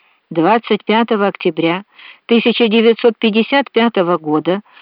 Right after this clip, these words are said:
определением номер двадцать шесть дробь ноль пятьдесят пять военного трибунала Киевского военного округа постановление коллегии О Г П У от третьего марта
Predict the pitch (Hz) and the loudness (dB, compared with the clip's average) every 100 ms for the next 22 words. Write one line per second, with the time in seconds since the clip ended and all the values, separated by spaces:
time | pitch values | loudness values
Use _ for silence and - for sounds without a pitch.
0 | - - 214 220 233 214 240 311 269 254 | -10 -2 0 2 2 4 2 2 2 4
1 | 202 202 202 202 - - _ 165 196 254 | 4 2 2 0 -4 -14 _ -4 0 0
2 | 254 220 180 - 208 226 - - _ - | 0 -2 -2 0 2 2 -2 -20 _ -6
3 | 175 202 240 - - 185 220 220 - 180 | 0 4 2 0 -6 0 2 0 0 -2
4 | 180 - 226 - - 151 156 - _ - | -2 -2 -4 -4 -4 -4 -4 -12 _ -20
5 | - - 185 220 214 247 240 247 240 214 | -20 -4 0 2 4 4 4 4 2 0
6 | 190 196 170 165 165 170 - - _ - | 2 0 0 0 0 -2 -8 -20 _ 0
7 | 226 220 196 - 214 208 190 208 233 269 | 4 4 0 -2 0 2 2 2 2 2
8 | 208 175 180 190 170 180 185 208 220 _ | 2 0 0 0 0 0 0 -2 -4 _
9 | - _ - 226 - 240 247 233 294 302 | -20 _ -2 -2 0 2 4 2 2 2
10 | 240 202 226 220 247 269 208 196 - 240 | 2 2 0 2 4 2 2 0 4 2
11 | 220 208 208 196 185 160 170 202 _ - | 4 2 2 2 2 2 -2 -6 _ -20
12 | - 202 208 - 285 - 233 214 190 180 | -6 -2 -2 0 0 0 0 0 2 2
13 | 175 - 208 | 0 -2 -4